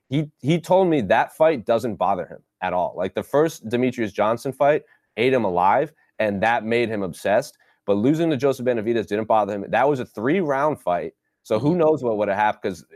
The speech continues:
Speaker 1: I don't know if you remember that, that main event, I believe, was Demetrius Johnson, Tim Elliott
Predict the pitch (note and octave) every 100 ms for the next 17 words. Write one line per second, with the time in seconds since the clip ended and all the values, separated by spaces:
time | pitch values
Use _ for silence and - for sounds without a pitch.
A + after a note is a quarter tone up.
0 | A#2 A2+ B2 B2+ A2+ A2 G#2 A#2+ G2 G2+
1 | G2 G#2 G#2 A2+ B2 G2+ G2+ A#2+ G#2+ G2
2 | G2+ B2 B2 G2+ G2+ G#2 G2 F#2 G#2 G2
3 | F2+ - F#2+ B2 E2+